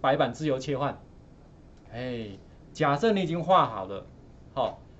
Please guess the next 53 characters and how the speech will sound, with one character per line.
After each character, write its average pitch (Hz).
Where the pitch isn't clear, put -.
你 147
已 -
经 160
画 170
好 113
了， 107
从 151
下 180
面 175
这 156
边 143
会 147
有 113
一 104
个 110
白 104
板， 110
你 -
看 117
在 117
这 113
边， 101
好， 104
我 92
进 123
到 120
这 113
边 107
来， 101
有 131
没 170
有 165
发 165
现 175
在 165
这 165
里？ 120
有 131
没 165
有 156
白 143
板？ 127
现 165
在 165
是 165
里 123
面 160
只 156
有 139
一 135
个 139
白 123
板， 113